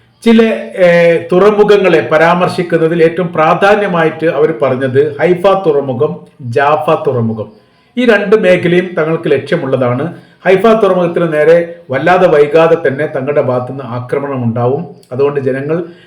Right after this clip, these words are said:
പിരിഞ്ഞു പോകണം, അല്ലെങ്കിൽ ആ മേഖലയിൽ നിന്ന് ഒഴിയണം എന്നുള്ളൊരു മുന്നറിയിപ്പ് യമൻ ഇസ്രായേലിന് നൽകി എന്ന്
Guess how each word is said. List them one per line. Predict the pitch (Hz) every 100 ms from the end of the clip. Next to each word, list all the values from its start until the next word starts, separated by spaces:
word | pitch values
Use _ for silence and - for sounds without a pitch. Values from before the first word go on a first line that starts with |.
| _ -
പിരിഞ്ഞു | 165 196 220
പോകണം, | 156 143 147 143
അല്ലെങ്കിൽ | 143 151 156
ആ | 147 180
മേഖലയിൽ | 165 156 175 185 190 160
നിന്ന് | 147 170
ഒഴിയണം | - 139 180 208 226 220 151
എന്നുള്ളൊരു | 139 135 131
മുന്നറിയിപ്പ് | 127 117 131 127 120 123 165 - - _ _ _ _
യമൻ | 147 196 233 254 226
ഇസ്രായേലിന് | 170 - - 254 254 240 208
നൽകി | 185 175
എന്ന് | 208 170